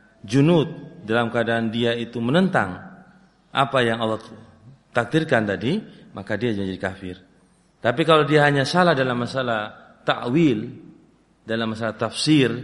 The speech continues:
tapi dia masih beriman tentang adanya takdir, bahwa memang takdir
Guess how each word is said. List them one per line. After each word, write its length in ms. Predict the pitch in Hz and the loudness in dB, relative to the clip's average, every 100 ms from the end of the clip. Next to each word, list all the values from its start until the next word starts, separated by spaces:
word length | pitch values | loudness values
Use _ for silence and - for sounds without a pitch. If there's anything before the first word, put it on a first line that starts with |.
| - - - _ _ _ _ _ _ | -14 -20 -20 _ _ _ _ _ _
tapi 160 | 95 120 | -8 -2
dia 160 | 117 | 0
masih 240 | 123 120 120 | 2 0 -2
beriman 320 | 127 170 147 | 2 4 4
tentang 280 | 120 117 107 | 2 -2 -2
adanya 200 | 104 104 | -4 -4
takdir, 560 | 101 95 123 123 110 139 - - _ - | -6 -4 0 0 -2 -8 -18 -20 _ -8
bahwa 240 | 92 92 | -6 -4
memang 260 | 104 113 110 | -2 -2 0
takdir 260 | 113 104 | -2 -2